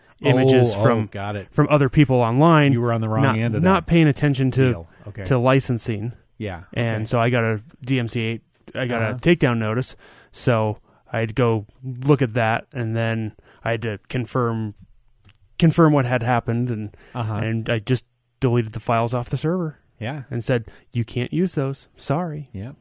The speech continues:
Speaker 2: Yep. Exactly. So, um, anyway, so that's a really good way of finding out, you know, like, and so this,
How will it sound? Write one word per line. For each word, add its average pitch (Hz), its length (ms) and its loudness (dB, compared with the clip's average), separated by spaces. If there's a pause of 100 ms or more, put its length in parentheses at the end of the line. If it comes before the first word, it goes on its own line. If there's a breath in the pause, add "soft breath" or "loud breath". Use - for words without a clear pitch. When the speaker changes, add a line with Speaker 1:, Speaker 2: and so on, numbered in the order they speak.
(340)
Speaker 2:
Yep. 113 200 -14 (180)
Exactly. 98 540 -14 (680 soft breath)
So, 104 580 -6 (360 soft breath)
um, 113 300 -4
anyway, 127 440 0
so 131 200 -4
that's 151 280 -2
a 175 40 -2
really 165 260 0
good 143 200 0
way 131 280 0
of 110 120 -4
finding 120 500 -4
out, 117 320 -2
you 107 120 -4
know, 107 120 -4
like, 110 200 -6
and 117 120 -6
so 117 160 -8
this, 104 220 -8